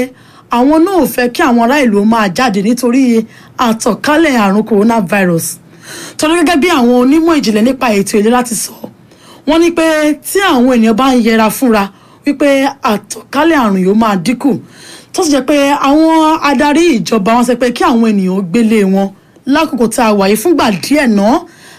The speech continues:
láti lè kojú àtànkálẹ̀ àrùn ọ̀hún. Láti ìgbà tí ìjọba ti wá ń sọ pé kí àwọn ènìyàn ó gbélé, ni àwọn ènìyàn wá ń sọ pé tí ìjọba bá sọ pé kí wọ́n gbélé,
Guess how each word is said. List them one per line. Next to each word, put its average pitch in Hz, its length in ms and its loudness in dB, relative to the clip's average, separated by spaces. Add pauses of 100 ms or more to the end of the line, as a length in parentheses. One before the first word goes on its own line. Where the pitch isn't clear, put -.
láti 294 280 -2
lè 208 120 0
kojú 208 640 0 (340)
àtànkálẹ̀ 247 640 -2
àrùn 202 340 0
ọ̀hún. 180 360 2 (760)
Láti 466 280 -2
ìgbà 226 240 0
tí 320 120 -4
ìjọba 254 320 0
ti 277 100 -6
wá 285 140 2
ń 285 40 0
sọ 277 200 -2
pé 294 120 -2
kí - 120 -4
àwọn 247 260 2
ènìyàn 196 300 0
ó 240 80 2
gbélé, 269 420 0 (600)
ni 277 120 0
àwọn 285 320 2
ènìyàn 254 240 2
wá 311 100 2
ń 302 40 0
sọ - 140 -2 (140)
pé 320 140 0
tí 320 180 -4 (100)
ìjọba 240 360 0
bá 285 140 0
sọ 254 220 -4
pé 277 80 -2
kí - 120 -4
wọ́n 277 200 2
gbélé, 269 320 0